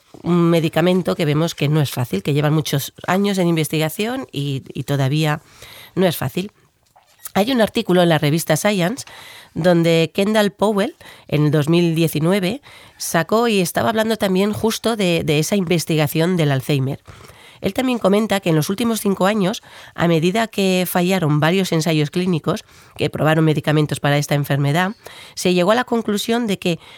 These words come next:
no hacen nada estos, eh, estos ensayos para frenar esta enfermedad, y mucho menos para revertir. El curso de la enfermedad parece ser que una vez que los pacientes ya muestran síntomas de aparición temprana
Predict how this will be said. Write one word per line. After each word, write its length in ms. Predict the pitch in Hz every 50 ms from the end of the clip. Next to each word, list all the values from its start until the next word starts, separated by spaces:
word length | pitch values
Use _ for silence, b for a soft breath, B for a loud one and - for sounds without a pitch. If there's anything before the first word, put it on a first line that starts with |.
| B B _ -
no 240 | 175 175 175 190
hacen 420 | 202 226 - - 220 196 190 190 180
nada 240 | 220 277 247 190 156
estos, 380 | 156 156 - - 160 - -
eh, 240 | - - - 156 - -
estos 360 | 170 160 - - - 147 -
ensayos 500 | - 147 - - 139 139 131 131 139 - B B B B B -
para 180 | 151 147 143 135
frenar 340 | - 147 147 147 160 151
esta 180 | 151 147 - 151
enfermedad, 480 | 143 - 147 139 151 147 143 139 131 B B B B B
y 120 | 160 160
mucho 280 | 165 185 202 - 254 240
menos 280 | 240 240 247 294 302
para 340 | - _ - 156 147 147 143
revertir. 580 | 135 143 143 135 143 143 139 - - 185 185 - B B B B B B B B B B
El 160 | - - - -
curso 220 | 185 175 214 214
de 100 | 208 208
la 80 | 202 196
enfermedad 460 | 202 190 - 196 185 190 190 202 190
parece 320 | - 185 202 196 - 196
ser 220 | - - 208 196 -
que 240 | - 143 147 139 - -
una 260 | 190 202 208 214 196
vez 180 | 165 147 143
que 120 | - - 143
los 160 | 139 139 -
pacientes 540 | 143 131 - - 170 170 - 143 135 131 -
ya 200 | - 143 175 185
muestran 440 | 185 175 151 143 - - 135 131 127
síntomas 440 | - 190 190 190 - 156 151 143 131
de 60 | 147
aparición 460 | 131 139 139 143 127 - 156 156 156
temprana 440 | - 156 160 - 151 156 156 156